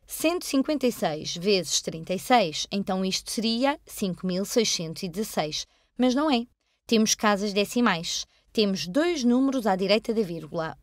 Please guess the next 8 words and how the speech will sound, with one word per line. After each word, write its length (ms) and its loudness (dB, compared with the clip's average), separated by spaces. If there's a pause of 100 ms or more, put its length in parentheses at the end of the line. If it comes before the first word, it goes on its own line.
(140)
um, 260 2 (120)
dois, 580 -4
e 60 0
por 180 -4
isso 240 -2
vamos 220 -2
ficar 400 0
com 260 -2